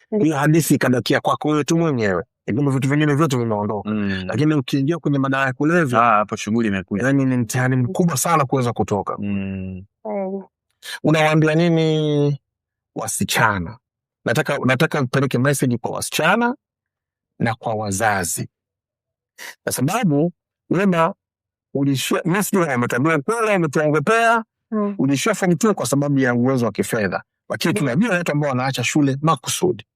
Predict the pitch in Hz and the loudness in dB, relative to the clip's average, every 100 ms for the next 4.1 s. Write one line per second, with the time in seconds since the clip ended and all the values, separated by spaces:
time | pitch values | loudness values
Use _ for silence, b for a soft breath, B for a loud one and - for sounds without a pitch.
0 | _ - 143 175 196 202 101 120 127 131 | _ -4 2 4 4 2 0 2 2 2
1 | 104 107 98 127 135 214 254 - 107 107 | 0 0 0 2 4 2 0 0 0 0
2 | 92 - 90 95 101 104 117 123 127 135 | -2 -6 -6 -4 -2 0 0 0 0 -2
3 | 143 151 156 156 165 175 151 156 156 147 | 0 2 2 4 4 2 0 0 0 2
4 | 143 | 0